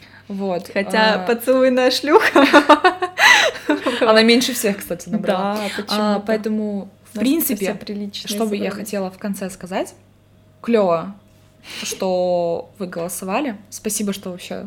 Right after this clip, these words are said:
Speaker 1: слушаете наш подкаст. Надеюсь, мы ответили, ну, более-менее на какие-то возникающие вопросы в вашей голове, связанные с этой темой. И пишите свои тоже истории, свои какие-то рассказы. Нам будет интересно, чтобы это была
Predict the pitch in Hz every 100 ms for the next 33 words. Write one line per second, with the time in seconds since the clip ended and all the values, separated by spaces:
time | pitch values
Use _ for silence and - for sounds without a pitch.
0 | 226 _ _ _ _ - 202 196 196 196
1 | 185 190 202 - - 233 - - - 226
2 | 220 240 254 220 - 220 247 240 233 196
3 | 190 180 175 170 - 214 175 185 202 202
4 | 196 190 185 - 190 185 196 196 180 -
5 | 180 202 - 262 226 196 190 190 190 185
6 | 185 180 - - 185 196 175 170 170 -
7 | - - - - 208 208 208 196 190 -
8 | _ _ _ - 190 269 - 233 214 202
9 | 175 170 - 202 277 277 - 196 190 190
10 | 185 190 185 170 170 165 170 - 185 -
11 | 196 214 269 202 180 180 190 190 175 180
12 | 175 170 175 - 170 170 180 175 175